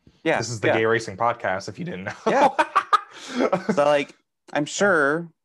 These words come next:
Speaker 1: Bubba would, like, say this is what a good thing would be to do.
Speaker 2: Yeah.
Speaker 1: 'Cause, like,
Speaker 2: So.
Speaker 1: without this, there's not really other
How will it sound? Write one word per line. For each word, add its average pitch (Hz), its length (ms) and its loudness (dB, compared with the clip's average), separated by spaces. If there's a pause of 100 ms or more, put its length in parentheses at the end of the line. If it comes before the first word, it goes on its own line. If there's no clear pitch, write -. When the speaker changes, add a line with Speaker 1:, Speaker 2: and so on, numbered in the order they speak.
Speaker 1:
Bubba 131 300 4
would, 127 300 -2
like, 123 240 -2
say 143 180 -2
this 113 180 -4
is 123 120 -6
what 117 200 -2 (140)
a 120 80 -4
good 127 160 -6
thing 127 120 -8
would 120 80 -14
be 120 100 -12
to 135 80 -14
do. 170 260 -4 (280)
Speaker 2:
Yeah. 127 220 -6 (380)
Speaker 1:
'Cause, 120 160 -8
like, 127 160 2
Speaker 2:
So. 95 120 -18 (160)
Speaker 1:
without 127 400 -2 (220)
this, 113 460 2
there's 104 180 -10
not 123 180 -4
really 110 360 0
other 98 480 -4